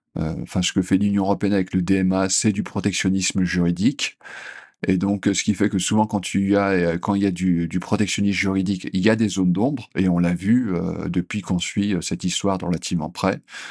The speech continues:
Moi, j'ai toujours pas compris pourquoi, euh, e-message n'est pas du tout, euh, concerné par le D M A.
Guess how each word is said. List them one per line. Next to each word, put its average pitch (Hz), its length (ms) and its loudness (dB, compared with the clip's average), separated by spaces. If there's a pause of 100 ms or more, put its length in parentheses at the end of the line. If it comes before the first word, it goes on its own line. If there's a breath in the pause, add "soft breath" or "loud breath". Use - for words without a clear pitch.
(380 loud breath)
Moi, 98 120 2
j'ai 92 120 0
toujours 101 260 0
pas 95 140 0
compris 98 320 -2
pourquoi, 95 720 0
euh, 78 200 -4 (120)
e-message 95 600 0
n'est 82 80 -2
pas 95 180 0
du 90 160 -2
tout, 95 320 -2
euh, 80 80 -4
concerné 87 480 0
par 82 160 -2
le 78 60 -2
D 73 100 -4
M 76 160 -2
A. 107 220 0